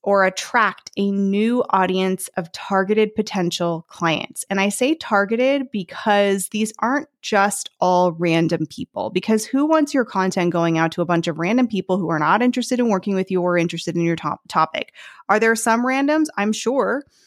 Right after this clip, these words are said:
I mean, we don't have, like, a map to the algorithm, uh, or a way to track every single account that is shown to us so we know exactly where it's going. But by and large, generally speaking,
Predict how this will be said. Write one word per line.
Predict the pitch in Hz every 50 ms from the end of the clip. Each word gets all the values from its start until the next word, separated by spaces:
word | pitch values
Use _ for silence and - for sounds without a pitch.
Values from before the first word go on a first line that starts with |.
| _ _ _ _ -
I | 202
mean, | 208 214
we | 233
don't | 247 233 - 214
have, | 214 214 214 208 196
like, | 196 185 -
a | - 190
map | 190 185 175 175 196 202 196 - -
to | - - 185
the | 170 -
algorithm, | - 180 196 202 208 196 180 180 175 170 170 185 196 185 - -
uh, | 185 180 170 170 160 -
or | 185 180 180 170 160 165 -
a | - 190
way | 185 185 180
to | 160
track | - - - 185 175 185 185 - _ _ -
every | 196 190 170 175 185 185
single | 180 - 202 185 170 170 175
account | - - - 202 214 202 - - -
that | 175 165 - - _
is | - 185 170
shown | - - 180 190 208 214
to | - -
us | 175 165 160 170 - -
so | 185
we | 170 175 170
know | 170 175 185 190 185 175 185 185 _ _ _ _ _ _ _
exactly | - 175 170 208 190 190 - 202 196
where | 185 185 185
it's | 180 175 -
going. | - 214 226 226 202 190 190
But | 185 190 -
by | 196 202 214
and | 220 214 196
large, | 185 190 226 233 208 185 190 196 - -
generally | - 185 196 208 214 196 190 190
speaking, | - - 208 226 220 - 190 180 175 180 185